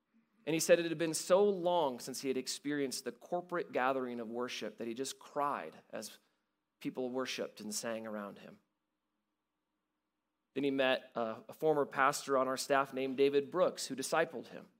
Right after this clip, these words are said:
along with many others in this church. Next thing you know, Brian's leading middle school, then small groups, then he's doing outreaches and evangelism. He's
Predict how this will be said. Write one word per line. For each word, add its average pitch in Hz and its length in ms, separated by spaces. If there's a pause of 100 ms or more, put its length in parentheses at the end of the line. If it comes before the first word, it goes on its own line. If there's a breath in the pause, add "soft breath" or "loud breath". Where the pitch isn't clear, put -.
(420)
along 131 300
with 147 160
many 160 200
others 165 260
in 78 80
this - 140
church. - 480 (920)
Next 165 320
thing 170 160
you 160 80
know, 160 160
Brian's 151 440
leading 165 320
middle 185 220
school, 101 520
then 147 260
small 185 400
groups, 123 480
then 147 160
he's 151 200 (280 loud breath)
doing 165 180
outreaches 165 760
and 143 100
evangelism. 151 760
He's 143 240